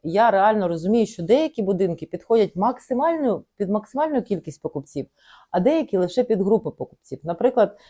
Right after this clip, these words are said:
деякі будинки взагалі не підходять для родини, тому що там немає ванної кімнати, є, наприклад, лише душ-кабіна. Немає місця, де зберігати речі, немає місця, де хранити там шини, газонокосарки, ось таке і все інше.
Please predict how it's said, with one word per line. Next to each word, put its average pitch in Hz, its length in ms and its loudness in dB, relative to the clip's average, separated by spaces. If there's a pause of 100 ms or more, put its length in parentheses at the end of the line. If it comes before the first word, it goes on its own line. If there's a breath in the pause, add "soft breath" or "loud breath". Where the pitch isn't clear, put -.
(120)
деякі 269 340 4
будинки 214 460 0
взагалі 190 380 0
не 254 100 0
підходять 180 480 -4
для 160 100 0
родини, 135 420 -2 (560)
тому 226 200 0
що 240 160 -6
там 226 240 6
немає 214 300 4
ванної 220 360 4
кімнати, 233 460 -2
є, 202 160 0
наприклад, 190 680 -2
лише 175 400 -2
душ-кабіна. 156 600 -4 (680)
Немає 226 340 2
місця, 196 340 0
де 170 140 -2
зберігати 165 760 0
речі, 143 480 -4
немає 220 360 2
місця, 196 400 0
де 185 360 4
хранити 175 460 -4
там 151 280 0 (320 loud breath)
шини, 214 720 2
газонокосарки, 202 1120 0
ось 170 160 -4
таке - 220 -6
і 190 40 -2
все 175 200 -8
інше. 131 340 -8